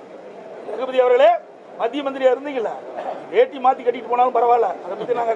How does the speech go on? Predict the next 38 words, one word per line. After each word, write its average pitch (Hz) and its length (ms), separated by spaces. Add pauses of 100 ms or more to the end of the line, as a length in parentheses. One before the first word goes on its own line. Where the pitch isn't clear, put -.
கவலைப்படல. 220 460 (760)
என்ன, 220 140 (540)
நீ 214 80 (180)
எந்த - 120
கட்சிக்கு 240 320
வேணாலும் 247 260
போ. 220 80 (760)
ஏன்னா 233 140 (380)
அண்ணா 254 200 (140)
திமுக 247 240 (220)
என்ற 233 160 (1300)
இரவு 247 220
பகல் 240 240
வாராமல் 254 440 (120)
தொண்டர்கள் 233 460
உழைத்து 247 340
ரத்தத்தை 247 420
வீரையா 247 240 (140)
சிந்தி 247 200 (180)
அவரை 233 200 (140)
எம் 247 120
எல் 254 120
ஏ 226 80
ஆக்கி 233 260
மந்திரி 269 280
ஆக்குனது 247 320
அண்ணா 339 160 (100)
திமுக. 262 260 (480)
இந்த 180 220
நாட்டிற்கு 302 440
அடையாளம் 311 320
காட்டப்பட்ட 277 340
திரு 233 160
ரகுபதி 302 340
அவர்களுக்கு 277 360
அடையாளம் 294 320
காட்டப்பட்டது 277 400
அண்ணா 392 180